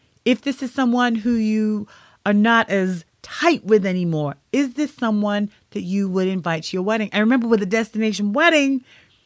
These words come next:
this is, you're not just talking about in a few hours. You're talking about spending several days. Someone you've got to enjoy,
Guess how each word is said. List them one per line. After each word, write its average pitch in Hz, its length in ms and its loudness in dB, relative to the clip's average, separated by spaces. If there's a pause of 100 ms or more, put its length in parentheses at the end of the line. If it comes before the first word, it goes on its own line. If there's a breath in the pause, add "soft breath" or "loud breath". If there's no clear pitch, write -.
(260 soft breath)
this 214 160 -8
is, 202 80 -6
you're 202 160 -2
not 233 140 0
just - 160 -12
talking 208 360 -2
about 170 380 0 (340 soft breath)
in 180 140 0
a 175 80 -2
few 208 280 2
hours. 170 520 2 (240)
You're 175 80 -8
talking 208 340 -4
about 165 200 -6
spending 170 320 -6
several 170 500 -4
days. 165 540 -2 (240 soft breath)
Someone 208 420 2
you've 190 200 0
got 185 240 0
to 185 100 -8
enjoy, 185 720 0